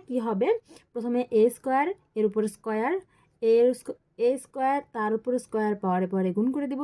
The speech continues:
তাহলেই হয়ে যাবে। দুই দুগুণে চার, a to the power four। এরপর একইভাবে এক্সের যে পাওয়ারগুলো আছে সেগুলো গুণ করে দেবো। এক্সের উপর পাওয়ার আছে থ্রি, তার উপর আছে টু, তিন দুগুণে ছয়, সিক্স। তারপর এই যে দেখো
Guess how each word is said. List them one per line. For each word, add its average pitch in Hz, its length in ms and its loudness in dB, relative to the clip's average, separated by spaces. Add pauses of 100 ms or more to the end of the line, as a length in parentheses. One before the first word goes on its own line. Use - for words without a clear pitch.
(140)
তাহলেই 185 320 0
হয়ে 160 160 -4
যাবে। 170 160 -8 (360)
দুই 202 160 2
দুগুণে 240 280 0 (120)
চার, 175 200 -2 (380)
a - 100 -8
to 294 120 -4
the 208 120 -2
power 185 180 0 (100)
four। 233 200 2 (1040)
এরপর 233 260 0 (160)
একইভাবে 254 480 0 (420)
এক্সের 208 340 -2 (300)
যে 196 160 2
পাওয়ারগুলো 214 400 0
আছে 302 140 -2 (120)
সেগুলো 226 280 4
গুণ 190 140 4
করে 185 160 0
দেবো। 175 120 -2 (100)
এক্সের 220 260 -4
উপর 226 140 -8 (100)
পাওয়ার 214 220 -2
আছে 214 120 -2 (100)
থ্রি, 269 120 -8 (160)
তার 214 180 0
উপর 185 200 -6
আছে 190 140 -4 (160)
টু, 208 100 -8 (360)
তিন 220 180 -4
দুগুণে 233 280 0 (380)
ছয়, 196 220 -4 (220)
সিক্স। 269 300 -6 (680)
তারপর 208 280 -2 (180)
এই 233 120 4
যে 233 40 0 (100)
দেখো 196 200 -2